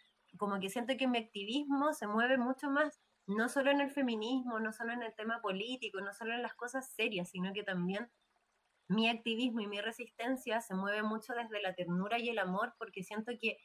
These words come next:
nos falta mucho como sociedad ternura, amor y empatía, ¿cachai? Entonces siento que desde ahí se mueve, desde la comprensión, desde el abrazar, como a este niño que de repente dejamos tirada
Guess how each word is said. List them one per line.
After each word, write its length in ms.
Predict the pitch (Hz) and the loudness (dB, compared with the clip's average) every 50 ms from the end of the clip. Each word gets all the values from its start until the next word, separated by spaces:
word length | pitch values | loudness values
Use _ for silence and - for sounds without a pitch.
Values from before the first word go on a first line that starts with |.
| _ _ _ _ _ | _ _ _ _ _
nos 280 | - 175 180 180 180 - | -2 0 0 0 -2 0
falta 440 | - 247 277 294 285 - - 294 285 | 2 2 2 2 2 2 4 4 6
mucho 420 | 277 269 285 302 294 - 247 208 | 6 6 4 4 2 -2 -4 -4
como 280 | 196 202 196 196 196 185 | -4 -4 -2 -2 -4 -4
sociedad 600 | - 196 190 - - 180 170 175 202 240 294 339 403 - _ _ _ _ _ _ _ _ _ | -6 -10 -8 -4 -4 -2 2 4 4 4 4 2 -2 -8 _ _ _ _ _ _ _ _ _
ternura, 760 | - 190 185 185 196 208 233 285 285 359 381 381 370 - - - | -2 0 0 2 2 2 2 4 4 4 4 4 2 0 0 2
amor 420 | 196 185 190 202 226 277 349 370 | 2 4 4 4 4 4 2 2
y 120 | 349 247 233 | 0 -2 -2
empatía, 600 | 220 220 214 202 180 180 - 196 185 170 139 139 _ _ _ _ _ _ _ _ | -2 0 0 0 -2 0 0 -2 -2 -2 -4 -6 _ _ _ _ _ _ _ _
¿cachai? 440 | - 180 185 180 - - 202 202 196 | -10 -10 -10 -10 -6 -4 -2 -2 -2
Entonces 300 | 190 190 208 202 - 208 | -2 -4 -8 -10 -10 -6
siento 240 | - 233 226 - 262 | -6 -4 -4 -4 -4
que 120 | 226 254 226 | -6 -4 -4
desde 260 | 240 226 214 214 190 | -4 -4 -2 -2 -2
ahí 200 | 196 220 247 254 | 0 0 0 0
se 140 | - - 262 | 0 0 0
mueve, 360 | 240 247 254 240 208 185 185 | 0 0 0 2 2 2 2
desde 260 | 185 180 175 175 170 | 2 2 0 0 0
la 140 | 170 170 170 | 0 0 0
comprensión, 1080 | 180 175 175 175 - - 156 160 165 165 - - 214 220 247 247 240 233 220 208 190 | 2 2 0 0 -2 -6 -10 -10 -10 -8 -4 -2 0 2 2 2 2 2 2 0 -2
desde 260 | 185 185 180 170 175 | -2 -2 -2 -2 -2
el 80 | 170 170 | 0 0
abrazar, 800 | 165 165 160 151 156 151 - - - 208 226 233 240 233 233 - - _ _ _ _ _ | 0 0 0 -4 -6 -6 -4 0 2 4 6 6 6 4 2 0 -6 _ _ _ _ _
como 320 | - 190 185 180 185 185 - | -2 0 2 2 2 4 4
a 140 | 190 196 | 2 2
este 280 | 202 202 - - 208 202 | 2 0 -4 -4 -4 -2
niño 420 | 202 208 226 240 247 240 240 233 226 | 0 0 0 2 2 2 0 0 0
que 100 | 214 196 | -2 0
de 120 | 196 190 | 0 0
repente 360 | 190 190 180 202 220 220 - 233 | 0 0 0 0 -2 -2 -2 -2
dejamos 540 | 233 220 208 - - 220 226 247 247 - _ | 0 -2 0 2 2 4 4 2 0 -4 _
tirada 1000 | - 214 196 190 208 226 254 277 285 294 294 294 294 294 294 294 294 294 285 | -6 -2 2 4 6 6 6 6 6 6 6 4 4 4 4 4 4 4 2